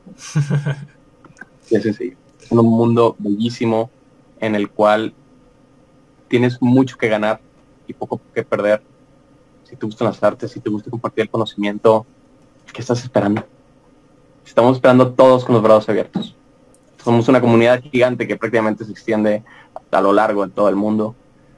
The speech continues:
Speaker 2: y, pues, nos encantaría recibir a todos los que estén, este, deseosos por aprender la música o por ser un maestro o maestra.
Speaker 1: Ahí está,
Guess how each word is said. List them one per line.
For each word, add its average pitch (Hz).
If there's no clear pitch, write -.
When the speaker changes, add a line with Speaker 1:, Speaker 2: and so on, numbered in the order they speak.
Speaker 2:
y, 110
pues, 107
nos 104
encantaría 104
recibir 107
a 101
todos 113
los 101
que 107
estén, 107
este, 104
deseosos 120
por -
aprender 107
la 107
música 123
o 110
por 101
ser 104
un -
maestro 117
o -
maestra. -
Speaker 1:
Ahí -
está, 143